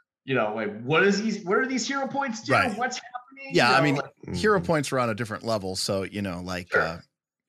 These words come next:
Speaker 2: but, uh, yeah, like
Speaker 1: That, that's my advice. That's my, like, I love things like the, the Yeti clock, right? That's gonna be simple visually to understand. People will get it.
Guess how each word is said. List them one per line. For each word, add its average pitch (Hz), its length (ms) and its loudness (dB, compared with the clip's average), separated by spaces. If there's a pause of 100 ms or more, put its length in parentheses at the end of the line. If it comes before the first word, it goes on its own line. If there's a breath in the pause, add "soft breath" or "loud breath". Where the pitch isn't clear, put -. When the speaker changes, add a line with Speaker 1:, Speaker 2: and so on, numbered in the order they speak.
Speaker 2:
but, 90 240 -2
uh, 87 280 -4
yeah, 104 260 2
like 95 320 -6
Speaker 1:
That, - 100 -4 (120)
that's - 220 -6
my 190 120 4
advice. 113 320 -2
That's 135 120 -8
my, 110 160 -10
like, 156 160 -2
I 165 100 2
love 175 220 0
things 165 220 0
like 139 160 -4
the, 131 180 -2
the 120 160 -8
Yeti 104 260 -6
clock, - 320 -12
right? 107 320 -4
That's 127 160 -4
gonna 123 140 -2
be 110 80 -2
simple 156 480 -4
visually 139 360 0
to 131 60 0
understand. 139 680 -2 (260)
People 127 220 -4
will 104 200 -4
get 139 260 2
it. 135 240 0